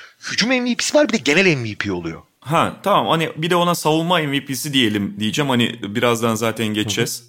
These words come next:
Speaker 2: Sadece M V P şeyi içerisinde konuşuyorum. Biraz adını andığımız için Rudy Gobert de hakikaten savunmada öne çıkıyor
Speaker 1: Evet.
Speaker 2: ki buradan da, e, en iyi savunmacıya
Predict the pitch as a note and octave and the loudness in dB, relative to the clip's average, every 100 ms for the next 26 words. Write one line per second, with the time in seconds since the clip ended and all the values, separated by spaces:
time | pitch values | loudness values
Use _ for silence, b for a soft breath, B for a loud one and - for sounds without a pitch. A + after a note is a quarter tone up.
0 | _ - A#2+ A#2+ A#2+ A2 A2+ A#2 B2 A#2+ | _ 0 2 4 2 2 2 2 0 0
1 | A#2 F#2 F2 F#2+ F2 - F2 F2 F2 F2 | 0 -2 -2 -4 -4 -4 -6 -4 -4 -4
2 | F#2+ E2 G3 B B B B G#2+ A#2+ A#2 | -6 -6 -6 B B B B 2 2 2
3 | - - A2+ A2+ A#2 A2 A2 A#2 A#2+ F2+ | -6 -2 0 2 4 4 2 0 0 -2
4 | - B3 D3+ D3 D#3 D#3+ D3+ D3+ D#3 D#3 | -4 0 0 4 4 6 4 2 0 0
5 | C#3 E3+ E3+ D#3 C#3+ C3+ A#2+ G2+ F2 - | 0 -2 0 0 0 0 0 0 -4 -4
6 | E3+ D#3 C3 C3 B2 A#2+ B2 G#2+ A#2+ - | -4 -4 -4 0 2 2 0 0 -6 -8
7 | C#2+ - B1 C2+ A#2 A2+ G#2+ G#2+ G2+ G2+ | -6 -6 -6 -2 0 0 0 -2 -2 -2
8 | B2 C#3+ - | -2 -2 -4